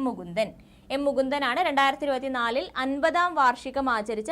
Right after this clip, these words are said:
മയ്യഴി പുഴയുടെ തീരങ്ങളിൽ എന്ന കൃതി ആരുടേതാണ് എന്നുള്ളതാണ് നമ്മുടെ ക്വസ്റ്റ്യൻ. നമ്മുടെ ആൻസർ എന്താണ്? എം മുകുന്ദനാണ് കേട്ടോ, എം മുകുന്ദൻ. എം മുകുന്ദൻ എന്നുള്ളത് ഓർത്തിരിക്കുക. രണ്ടായിരത്തി ഇരുപത്തിനാലിൽ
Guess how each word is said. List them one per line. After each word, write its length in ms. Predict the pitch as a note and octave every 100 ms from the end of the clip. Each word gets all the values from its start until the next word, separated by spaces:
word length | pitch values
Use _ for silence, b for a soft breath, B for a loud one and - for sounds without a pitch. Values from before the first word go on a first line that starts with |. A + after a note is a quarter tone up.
| E4+
മയ്യഴി 320 | C#4+ D4 D#4+ D#4+
പുഴയുടെ 320 | D4 C#4 C#4+ C#4+
തീരങ്ങളിൽ 380 | B3+ B3 C4+ B3+
എന്ന 100 | B3+ B3+
കൃതി 220 | A3+ E4+ - B B D4+ D#4
ആരുടേതാണ് 640 | E4+ F4+ F#4+ E4 D4 C4+ C4
എന്നുള്ളതാണ് 400 | B3 B3 B3 B3 A#3
നമ്മുടെ 200 | A3+ A3+
ക്വസ്റ്റ്യൻ. 260 | G#3+ A3 F#4+
നമ്മുടെ 180 | C#4 C4 A#3+
ആൻസർ 240 | B3 C#4 C4
എന്താണ്? 300 | A#3+ A3 C#4 - B B B B3
എം 60 | B3
മുകുന്ദനാണ് 540 | A3 A3 G#3+ F#3+ E3+ C4
കേട്ടോ, 140 | C#4+ G3+
എം 60 | F#3+
മുകുന്ദൻ. 320 | F3 E3 - -
എം 60 | B3+ B3
മുകുന്ദൻ 320 | A#3 A#3+ A3+
എന്നുള്ളത് 260 | G3 F#3 E4 - G3
ഓർത്തിരിക്കുക. 440 | - E3+ - - - b b b
രണ്ടായിരത്തി 360 | C#4 D4+ E4 E4
ഇരുപത്തിനാലിൽ 600 | D4 C#4+ C#4 B3 A#3